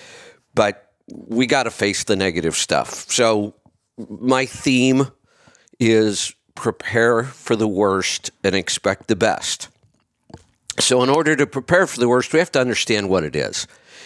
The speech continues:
And, uh, I'm gonna go over some things this morning, but we're heading into a rough time. So this quote, "One thing matters,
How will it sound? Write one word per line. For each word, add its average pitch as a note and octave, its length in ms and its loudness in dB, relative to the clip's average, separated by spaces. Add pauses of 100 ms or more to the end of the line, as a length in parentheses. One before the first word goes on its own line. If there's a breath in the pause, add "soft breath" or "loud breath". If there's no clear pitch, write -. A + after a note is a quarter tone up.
(160 loud breath)
And, G#2 400 0
uh, G2 440 2
I'm G2+ 100 -4
gonna G2+ 280 0 (180)
go G#2+ 200 4
over G#2 200 2
some G2+ 300 -2
things G#2+ 400 -2
this - 260 -2
morning, G#2+ 480 0
but G#2 260 0 (320 loud breath)
we're E3 140 2
heading D#3 340 2
into C3 240 2
a A2+ 80 4
rough G2+ 260 0
time. F#2+ 380 -4
So A2+ 580 0
this A#2 240 -2
quote, - 540 0 (1600 soft breath)
"One A2+ 240 2
thing B2 320 0
matters, F#2 540 -2